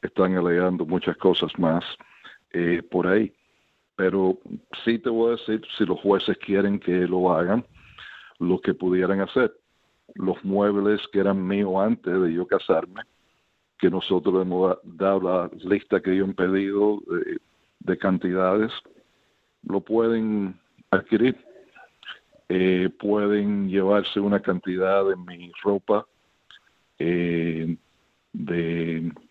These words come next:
pantalones, camisas, eh, medias,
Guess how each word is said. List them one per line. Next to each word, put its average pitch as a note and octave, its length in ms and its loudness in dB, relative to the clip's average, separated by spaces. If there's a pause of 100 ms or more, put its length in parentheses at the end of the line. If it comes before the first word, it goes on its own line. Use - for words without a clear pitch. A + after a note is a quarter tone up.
(100)
pantalones, G2+ 920 -2 (240)
camisas, G2 920 0 (1080)
eh, F2 640 0 (220)
medias, G#2 760 0